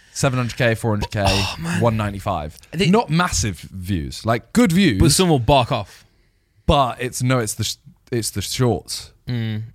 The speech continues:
Speaker 2: And the fact that they always
Speaker 1: That they posted three, they posted two in a day next to each other, one point four mil, one mil.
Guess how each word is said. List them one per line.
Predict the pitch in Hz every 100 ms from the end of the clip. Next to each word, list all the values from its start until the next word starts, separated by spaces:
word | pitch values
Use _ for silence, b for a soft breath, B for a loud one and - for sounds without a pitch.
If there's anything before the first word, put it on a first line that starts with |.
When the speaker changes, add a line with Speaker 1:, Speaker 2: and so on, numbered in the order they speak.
| -
Speaker 2:
And | 147 151 131
the |
fact | 156 135
that |
they | 131 127
always | 123 123 120
Speaker 1:
That | 135
they | 131
posted | 127 147 143 120
three, | - 143 156 113 110 131 -
they | 123
posted | 147 135 123
two | 165 139
in | 117
a |
day | 117 113
next | 120 104
to | 107
each | 92
other, | 85 90
one | 107
point | 110 107
four | 107
mil, | 95 87
one | 90 87
mil. | 73